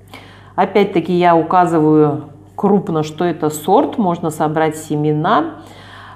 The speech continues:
Крупноплодный, низкорослый, высота его пятьдесят-шестьдесят сантиметров.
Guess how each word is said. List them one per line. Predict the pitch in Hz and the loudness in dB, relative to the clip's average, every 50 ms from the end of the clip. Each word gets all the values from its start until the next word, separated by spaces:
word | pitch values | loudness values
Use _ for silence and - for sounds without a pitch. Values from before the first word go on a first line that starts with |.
| - - | -10 -2
Крупноплодный, | - 220 226 226 214 208 196 185 196 - 196 190 190 202 247 294 285 294 294 285 | 0 2 2 2 2 2 2 0 0 -2 -2 2 4 4 4 4 2 0 0 2
низкорослый, | 254 226 214 214 220 - - 175 170 175 175 170 180 190 240 285 302 294 - - 269 269 262 262 254 254 233 - - - - - - - | 2 2 2 2 0 -4 -2 0 2 2 2 2 2 4 4 4 2 2 0 2 2 4 4 4 4 2 -2 -6 -12 -18 -20 -20 -20 -20
высота | - - - 170 175 202 202 - 208 196 196 196 208 202 190 | -18 -12 -6 -2 -2 -2 0 2 2 0 2 2 4 4 4
его | 185 180 175 170 170 170 170 165 151 151 151 - - - - - - - - - - - - - - - - - - - - | 4 2 2 2 2 4 4 4 2 0 -2 -8 -12 -16 -20 -20 -20 -20 -20 -20 -20 -20 -20 -20 -20 -20 -20 -20 -16 -10 -6
пятьдесят-шестьдесят | 196 180 180 196 196 - 220 196 - - - - 175 165 165 - - 190 180 - - | -4 -2 -2 0 2 2 2 2 2 0 -2 -2 -2 -2 -2 0 0 2 2 0 0
сантиметров. | - 170 160 151 156 - 170 165 175 208 277 330 320 - 294 294 277 | -4 -4 -4 -4 -4 -6 -4 -2 0 2 2 2 2 2 2 2 2